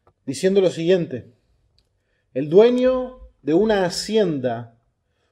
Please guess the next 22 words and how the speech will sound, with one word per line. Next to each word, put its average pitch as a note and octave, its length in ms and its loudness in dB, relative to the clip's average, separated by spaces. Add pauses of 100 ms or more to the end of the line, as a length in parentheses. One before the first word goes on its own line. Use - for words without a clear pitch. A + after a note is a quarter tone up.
podría A3 520 4
colocar G#3 540 4 (160)
un A#3+ 240 4
letrero G#3 540 4
grande G3+ 420 2
que E3 160 0
diga, E3+ 600 0 (180)
'Peligro, F#3+ 720 4 (480)
cuidado G#3+ 640 4
con A#3 180 4
las - 240 -6
trampas D#3 680 0 (240)
y F3 100 0
las F3+ 220 4
escopetas F#3+ 720 2
de G3+ 120 4
resorte'". F#3 760 -2 (1400)
A C#3+ 100 -4
nadie F3 760 4
se F3 240 -2
le F#3 100 2
ocurriría F#3+ 960 2